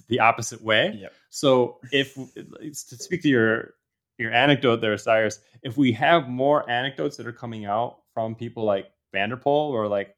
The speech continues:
Speaker 1: "I went to altitude and I came out and I performed like crap." If that starts to become a, a norm or communicated more through, uh, elite cycling and with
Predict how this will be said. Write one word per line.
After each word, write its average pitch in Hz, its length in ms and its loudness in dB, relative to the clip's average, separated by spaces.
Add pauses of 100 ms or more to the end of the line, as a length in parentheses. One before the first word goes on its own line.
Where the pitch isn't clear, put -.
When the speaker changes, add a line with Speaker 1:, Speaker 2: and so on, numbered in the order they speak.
Speaker 1:
"I 151 100 -2
went 127 200 0
to - 140 -10
altitude 127 480 -2
and 120 100 -4
I 120 140 0
came 110 260 -10
out 110 160 0
and 123 80 -8
I 117 80 -4
performed 104 400 -6
like 131 160 -6
crap." 208 340 0 (800)
If 123 200 0
that 127 280 2
starts 143 320 -6
to 131 80 -20
become 123 720 0 (140)
a, 107 180 2
a 110 80 -6
norm 117 600 2
or 110 220 -2
communicated 117 680 -10
more 107 260 -8
through, 107 540 -10 (440)
uh, 101 280 2
elite 113 280 -8
cycling 143 520 -2
and 110 220 -6
with 110 260 -4